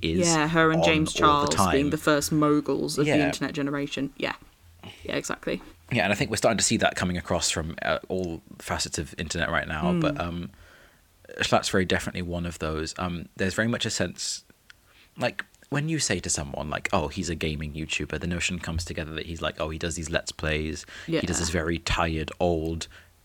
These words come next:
Speaker 1: bored formula of, like,
Speaker 2: Yeah.
Speaker 1: just this notion of just, oh, you pick up the new game, you play it, and then you go back to whatever game you were playing
Speaker 2: Yeah.
Speaker 1: beforehand until the next one comes out, and you just chat about it." And it's
Speaker 2: Yeah.
Speaker 1: this really, really dull, monotonous kind of level of work.
Speaker 2: Yeah, and it, and you kind of
Speaker 1: Um,
Speaker 2: assume, like, "Oh, he'll be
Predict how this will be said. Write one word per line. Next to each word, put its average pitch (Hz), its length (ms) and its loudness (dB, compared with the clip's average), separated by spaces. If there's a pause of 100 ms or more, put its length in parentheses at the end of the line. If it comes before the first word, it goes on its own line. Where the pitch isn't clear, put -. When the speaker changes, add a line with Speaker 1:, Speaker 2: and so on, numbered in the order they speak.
(280)
Speaker 1:
bored 85 360 2
formula 80 720 -2
of, 80 200 -6
like, - 180 2
Speaker 2:
Yeah. - 220 -6 (440)
Speaker 1:
just 98 200 -2
this - 160 -6
notion 90 320 -2
of 82 60 -4
just, - 220 -6
oh, 87 40 0
you 76 120 -8
pick - 200 -4
up 95 100 -6
the 82 100 -6
new 80 140 -4
game, 78 280 -4
you 76 100 -8
play 82 280 -4
it, 80 180 0
and 80 100 -4
then 78 120 -6
you 76 80 -8
go 82 100 -4
back 78 240 -4
to - 80 -8
whatever 80 260 -6
game 78 240 -6
you 78 120 -6
were 80 60 -4
playing 76 240 -4
Speaker 2:
Yeah. 80 80 -8
Speaker 1:
beforehand 78 380 -8
until 78 200 -8
the 78 80 -8
next - 260 -2
one 80 140 -6
comes 78 260 -4
out, 78 180 -2
and 78 120 -4
you 76 40 -6
just - 200 -6
chat - 260 -4
about - 300 -6
it." - 120 -10
And - 80 -6
it's - 120 -4
Speaker 2:
Yeah. - 20 -4
Speaker 1:
this - 160 -6
really, 90 300 -2
really 85 240 -4
dull, 80 380 0
monotonous 82 520 -4
kind - 260 -6
of 80 80 -6
level 82 240 -6
of 76 120 -12
work. 95 380 -6
Speaker 2:
Yeah, 151 280 8
and 147 100 0
it, 113 160 -6
and 165 160 2
you 175 160 0
kind 175 220 2
of 151 80 0
Speaker 1:
Um, 160 40 2
Speaker 2:
assume, 170 360 4
like, 156 260 0
"Oh, 247 220 4
he'll 180 140 4
be 156 320 0